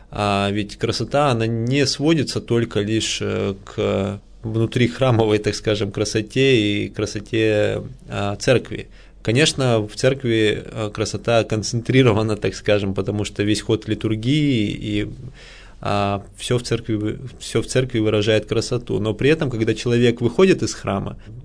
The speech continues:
не должно быть так, что он, <laughs> э, свое христианство оставляет в храме, а, а в окружающем мире, э,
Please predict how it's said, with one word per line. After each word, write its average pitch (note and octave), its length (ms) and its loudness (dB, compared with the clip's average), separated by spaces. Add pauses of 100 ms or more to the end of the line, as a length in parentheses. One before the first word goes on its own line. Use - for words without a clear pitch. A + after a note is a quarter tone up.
(120)
не A2 280 -4
должно C3 360 4
быть G#2+ 180 0
так, B2 200 4
что G2+ 500 -4
он, G#2 460 -4 (380)
<laughs> - 300 -20
э, G#2+ 200 -4
свое A2+ 320 2
христианство B2+ 600 0
оставляет A2+ 500 2
в - 40 -14
храме, C3+ 400 2
а, G#2 260 -2
а G#2+ 240 0
в G#2+ 60 -4
окружающем A2 600 0
мире, A2+ 560 0
э, G#2 580 -8